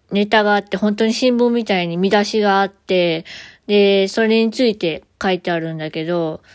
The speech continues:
で、見た人にはこう、サインをつ-、つけてもらってて、で、おいらもそれいいなと思って、ちょっと就労に行かせないか、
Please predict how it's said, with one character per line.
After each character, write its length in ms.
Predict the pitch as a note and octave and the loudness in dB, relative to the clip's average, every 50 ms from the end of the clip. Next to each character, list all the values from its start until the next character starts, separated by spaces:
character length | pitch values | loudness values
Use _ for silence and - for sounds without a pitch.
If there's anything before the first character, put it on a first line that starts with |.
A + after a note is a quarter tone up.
| - - _ _ _ _ _ | -20 -20 _ _ _ _ _
で、 140 | - C4 C4+ | 2 2 2
見 180 | C#4+ D4 C#4+ | 2 0 2
た 140 | D#4+ C#4+ C4 | 2 2 2
人 180 | C4 - B3 A3 | 2 0 0 0
に 140 | G#3 G3+ | 2 0
は 160 | F#3 F3 E3 - | 0 -2 -4 -6
こ 100 | - F#3 | -8 -6
う、 40 | |
サ 200 | - - B3 A#3+ | -2 0 0 2
イ 140 | A3+ G#3 F#3+ | 2 2 0
ン 80 | F3 D#3+ | -2 -4
を 60 | D#3+ | -6
つ-、 120 | - - - _ _ _ | -8 -12 -16 _ _ _
つ 100 | - - | -10 -4
け 140 | - F#3+ F3 | -2 -2 -2
て 140 | - E3+ D#3+ | -2 -4 -4
も 120 | E3+ F3 | -4 -2
ら 120 | E3+ D#3+ | -2 -4
っ 40 | D#3 D3+ | -4 -6
て 200 | _ - F3+ E3+ | _ -8 -10 -6
て、 380 | - F3+ F3 E3+ E3 D#3 - - _ _ _ _ _ - - - - _ | -4 -2 -2 0 -2 -2 -6 -10 _ _ _ _ _ -20 -20 -20 -16 _
で、 60 | - G#3+ | 0 2
お 120 | B3+ D4+ | 4 4
い 60 | D#4 | 4
ら 140 | D4 C#4 B3 | 4 2 0
も 100 | G3+ F#3+ | -2 -4
そ 160 | - - A#3+ | -2 0 2
れ 140 | B3 C4 C#4 | 4 4 4
い 140 | D4 D#4 D4 | 4 2 2
い 40 | A#3+ | 2
な 300 | A3 G#3+ G3+ G3 F3+ - | 2 2 2 0 0 -2
と 160 | - F#3 F3+ | -4 -6 -4
思 160 | F3 F#3+ E3+ | -4 -6 -8
っ 40 | E3+ | -8
て、 360 | - - F#3+ F3+ E3+ E3 E3+ | -8 -4 -2 -2 -2 -2 -4
ち 80 | - A3 | -4 -6
ょ 40 | |
っ 20 | G3+ | -6
と 60 | G3 | -6
就 280 | F#3+ - - C4+ C#4 C#4 | -6 -6 -2 0 2 2
労 160 | C#4 C#4 C#4 | 2 2 2
に 140 | C#4 C4+ C4+ | 2 0 -2
行 80 | C4 C4+ | -2 0
か 140 | C4 C4 | -2 -2
せ 160 | C4 - B3+ B3 | -2 -2 -2 -2
な 140 | B3 A#3+ A3+ | 0 0 -2
い 60 | G3+ | -2
か、 260 | G#3 - E3 D#3 - | -4 -6 -6 -6 -8